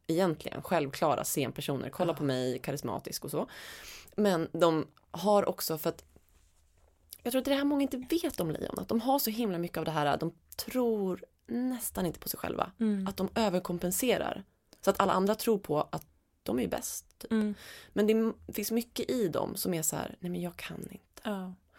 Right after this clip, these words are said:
Speaker 1: Och jag vet inte om det kommer gå bra." Det är också därför de behöver bekräftelse.
Speaker 2: Precis.
Speaker 1: Mm.
Speaker 2: Klappa, klappa,
Speaker 1: Mm,
Speaker 2: klappa.
Speaker 1: klappa.
Speaker 2: Mm.
Speaker 1: Ehm. Okej. And don'ts.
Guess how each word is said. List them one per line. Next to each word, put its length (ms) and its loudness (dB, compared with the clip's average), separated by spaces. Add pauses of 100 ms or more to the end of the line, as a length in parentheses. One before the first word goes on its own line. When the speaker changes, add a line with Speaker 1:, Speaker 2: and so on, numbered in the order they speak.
(400)
Speaker 1:
Och 60 -8
jag 40 2
vet 140 0
inte 120 0
om 60 2
det 60 0
kommer 180 -2
gå 100 -2
bra." 260 -4
Det 80 6
är 40 8
också 200 2
därför 320 4
de 100 2
behöver 440 -4
bekräftelse. 680 -12 (120)
Speaker 2:
Precis. 520 -4
Speaker 1:
Mm. 100 -4
Speaker 2:
Klappa, 320 -2
klappa, 220 -6
Speaker 1:
Mm, 160 2
Speaker 2:
klappa. 260 -6
Speaker 1:
klappa. 260 -4 (380)
Speaker 2:
Mm. 180 -10 (1200)
Speaker 1:
Ehm. 640 0 (2250)
Okej. 300 -2 (1500)
And 140 4
don'ts. 360 -2